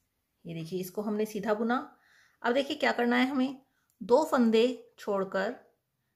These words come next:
देखिए, पहला फंदा छोड़ेंगे, दूसरा फंदा छोड़ेंगे, तीसरे फंदे के नीचे जाएंगे।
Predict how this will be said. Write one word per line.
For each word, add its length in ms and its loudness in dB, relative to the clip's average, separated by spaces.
देखिए, 160 -8
पहला 280 -2
फंदा 260 -2
छोड़ेंगे, 440 2
दूसरा 300 -4
फंदा 260 -2
छोड़ेंगे, 440 -2
तीसरे 340 -2
फंदे 320 4
के 120 -2
नीचे 260 0
जाएंगे। 320 -2